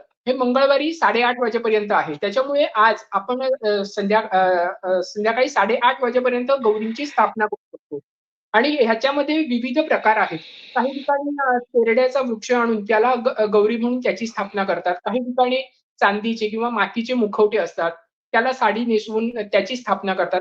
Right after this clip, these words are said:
काही ठिकाणी, अ, धान्याची पूजा करतात. महाराष्ट्रामध्ये वेगवेगळ्या ठिकाणी वेगवेगळ्या पद्धतीने गौरींची उपासना करण्यात येते आणि आज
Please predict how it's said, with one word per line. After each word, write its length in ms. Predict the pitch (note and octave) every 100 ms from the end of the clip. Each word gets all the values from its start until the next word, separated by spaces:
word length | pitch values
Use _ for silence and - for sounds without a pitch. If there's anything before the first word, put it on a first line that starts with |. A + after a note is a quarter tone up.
| F#3
काही 180 | G#3+ C4
ठिकाणी, 400 | C4 C4 C4+ D4
अ, 220 | B3 A3
धान्याची 500 | G3+ G#3 G#3 A#3 B3+ B3
पूजा 200 | G3+ F#3+
करतात. 320 | F#3 - F3+ - _ _ _
महाराष्ट्रामध्ये 720 | G3+ G#3 C4 C4 D4+ D4 D4 D4+
वेगवेगळ्या 460 | A#3 A3+ B3 B3+
ठिकाणी 380 | B3+ B3 A#3 A3+
वेगवेगळ्या 480 | G3+ A#3 A#3 C4 C#4
पद्धतीने 540 | - G#3 G3+ G#3+ B3
गौरींची 560 | D#4 A3 G#3 G#3+ G#3+ D4+
उपासना 400 | C4 - G#3 G3+
करण्यात 320 | F#3 D#3 D3+ C#3
येते 200 | C#3 C#3 - _ _ -
आणि 200 | A3+ D4 D4
आज 300 | B3 C#4+